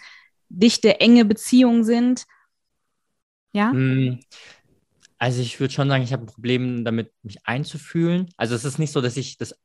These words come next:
Speaker 2: ein- und ausschalten kann. Es ist wie so, ja, wie mit dem Abi. Man lernt halt viel auf Papier, aber in der Umsetzung scheitert's
Speaker 1: Mhm.
Speaker 2: dann so ein bisschen. So ist
Speaker 1: Mhm.
Speaker 2: es.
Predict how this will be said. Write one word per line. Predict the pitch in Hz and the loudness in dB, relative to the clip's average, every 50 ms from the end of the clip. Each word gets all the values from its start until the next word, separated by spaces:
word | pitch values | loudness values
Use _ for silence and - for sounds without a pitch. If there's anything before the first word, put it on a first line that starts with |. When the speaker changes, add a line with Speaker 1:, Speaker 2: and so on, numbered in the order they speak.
| _ - | _ -2
Speaker 2:
ein- | 120 123 120 117 | -2 0 0 -2
und | 110 - | -4 -4
ausschalten | - 123 143 135 - 160 147 143 151 156 156 | -4 -4 -4 -4 -4 -4 -4 -4 -6 -8 -10
kann. | - - 160 160 170 180 170 - _ _ _ _ _ _ _ _ | -6 -6 -4 -4 -4 -6 -8 -12 _ _ _ _ _ _ _ _
Es | - 117 123 | -8 -4 -2
ist | 143 131 - - | -2 -2 -2 -6
wie | 131 131 143 151 143 | -4 -2 -2 -2 0
so, | 135 139 139 139 139 139 143 135 - _ _ _ _ _ _ _ _ _ _ _ _ _ _ _ _ _ _ | 2 2 2 4 4 2 2 0 -6 _ _ _ _ _ _ _ _ _ _ _ _ _ _ _ _ _ _
ja, | - 117 110 | -2 -2 0
wie | 120 131 | 2 2
mit | 135 131 127 | 2 0 0
dem | 131 - | 0 0
Abi. | 135 135 135 123 | 0 2 2 2
Man | 113 113 117 113 | 2 2 2 2
lernt | 117 123 135 135 | 2 2 0 0
halt | - 127 - | -2 -4 -2
viel | - - 143 131 | -2 -2 -2 -2
auf | 123 147 - | -2 -4 -4
Papier, | - 123 - - - - 147 156 160 - | -6 -8 -8 -8 -4 -2 0 2 2 2
aber | 127 131 127 | 0 -2 -2
in | 123 | -2
der | 120 107 | -2 -2
Umsetzung | 131 139 147 139 139 135 135 - 139 123 | -2 -2 0 0 0 -2 -2 -4 -8 -6
scheitert's | - - 127 120 107 101 101 107 104 | -4 -2 -2 -2 0 -2 -4 -6 -8
Speaker 1:
Mhm. | - | -10
Speaker 2:
dann | - 92 95 92 | -12 -12 -10 -8
so | 98 | -8
ein | 98 95 | -6 -8
bisschen. | 101 98 - - 95 92 98 95 | -8 -10 -10 -10 -10 -8 -8 -6
So | 92 117 113 107 98 | -4 -2 -2 -2 -2
ist | 90 | -2
Speaker 1:
Mhm. | - - - | -2 -2 -2
Speaker 2:
es. | 214 220 - - | -2 -4 -6 -10